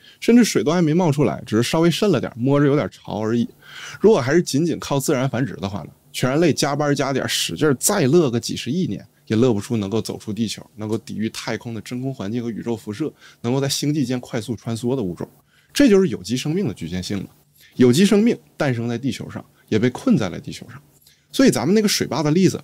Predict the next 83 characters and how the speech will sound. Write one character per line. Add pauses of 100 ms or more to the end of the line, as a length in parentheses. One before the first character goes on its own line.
到
这
儿
就
走
到
头，
不
再
和
生
命
现
象
相
通
了
吗？ (220)
错。 (600)
接
下
来
呢， (260)
就
是
大
家
都
喜
欢
的
自
我
鼓
励
环
节， (160)
咱
们
要
好
好
夸
一
夸
人
类
了。 (680)
从
小
到
大
呢， (120)
咱
们
都
知
道
人
类
是
高
等
动
物， (140)
站
在
食
物
链
的
顶
端。 (440)
可
人
类
究
竟
高
级
在
哪
儿